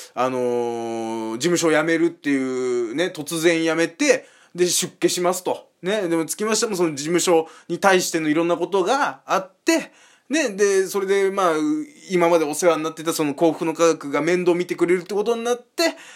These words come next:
ね、あの、そっちにもう、ね、あのー、スライドしていくっていう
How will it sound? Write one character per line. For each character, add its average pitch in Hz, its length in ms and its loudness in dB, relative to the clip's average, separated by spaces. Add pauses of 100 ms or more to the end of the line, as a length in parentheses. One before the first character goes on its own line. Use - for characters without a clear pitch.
(120)
ね、 240 320 -2 (220)
あ 151 120 0
の、 156 100 -2
そ 160 100 -2
っ - 60 -8
ち 170 100 -2
に 170 80 2
も 76 720 -4
う、 110 60 -6
ね、 165 300 0 (240)
あ 120 180 -4
の 107 560 -8
ー、 110 40 -12
ス - 140 -2
ラ 170 100 6
イ 180 40 6
ド 180 80 -4
し - 80 -4
て 233 80 -2
い 208 40 -6
く 269 60 2
っ - 20 -4
て 202 200 -2
い 113 80 0
う 92 120 -14